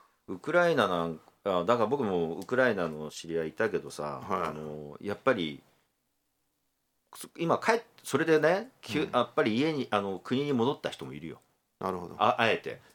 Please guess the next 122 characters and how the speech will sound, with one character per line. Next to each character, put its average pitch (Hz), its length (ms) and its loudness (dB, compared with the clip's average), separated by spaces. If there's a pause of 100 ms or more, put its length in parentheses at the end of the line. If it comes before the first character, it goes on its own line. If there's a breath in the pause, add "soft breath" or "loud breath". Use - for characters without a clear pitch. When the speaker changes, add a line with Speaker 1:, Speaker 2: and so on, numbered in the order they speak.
Speaker 2:
行 196 140 -4
き - 80 -6
た - 100 12
か 185 80 12
っ 120 60 2
た 107 100 0
ん - 20 2
で 92 60 -4
す 98 40 -10
よ、 95 60 -4
僕 98 180 -4
は、 95 60 4
あ 95 40 2
の、 104 100 2
ウ 104 40 -6
ク 113 80 -2
ラ 110 100 6
イ 104 40 0
ナ 90 160 -2
は。 87 80 4
Speaker 1:
あ、 107 40 8
Speaker 2:
も 117 60 6
っ - 40 -2
と 113 60 4
前 113 100 6
に。 104 40 4
Speaker 1:
ウ - 40 4
ク 95 60 0
ラ 85 40 -4
イ 82 40 -6
ナ 90 80 -6
ね。 101 40 -4
ま 117 340 6
あ、 - 40 -14
す - 120 -10
ご 131 100 -2
く 92 180 -2
キ - 160 -2
エ 135 60 8
フ 123 100 0
と 87 100 -8
か、 73 240 -2 (460 loud breath)
あ 98 120 0
の、 92 680 0 (640)
い 123 120 2
わ 143 160 8
ゆ 127 60 4
る、 87 400 2
Speaker 2:
結 - 160 0
構 147 160 4
綺 - 180 -2
麗 233 100 10
な 143 100 6
街 143 180 2
な 147 120 6
ん - 20 8
で - 40 2
す 143 40 4
よ。 139 80 8
Speaker 1:
そ 131 40 8
う 131 40 4
そ 135 60 4
う、 123 80 4
あ - 60 -4
の、 143 60 -6
日 156 80 2
本 220 160 6
で 151 60 6
い - 40 8
う - 20 -6
と 101 80 4
京 190 180 4
都 135 120 0
み 85 60 -4
た - 100 -2
い - 20 -6
な 69 60 -10
と - 80 -16
こ 71 80 -10
で - 60 -10
す 101 60 -6
よ。 87 60 -4
Speaker 2:
は - 60 -8
い。 - 40 -14 (180)
だ 151 100 6
か 135 80 4
ら 110 80 4
ね、 107 100 2
行 185 100 0
き - 40 -6
た - 100 6
か 156 60 6
っ - 60 4
た 113 80 2
ん 104 40 4
や - 20 -6
け 98 60 -6
ど、 98 60 0
Speaker 1:
う 117 40 8
ん。 - 60 4
Speaker 2:
あ、 165 40 0
こ 151 60 2
れ 143 100 4
ね、 113 60 -2
ビ 196 140 2
ザ 254 160 6
い 143 60 6
る 117 120 4
ん 98 60 0
で 90 60 -8
す - 80 -6
よ。 78 140 -4 (520)
Speaker 1:
あ 117 240 0
ー、 117 40 -6
そ 117 160 -10
う - 20 -10
か 87 120 -14
そ 87 80 -14
う 82 40 -14
か。 - 160 -10
Speaker 2:
う - 20 -2
ん。 98 200 -2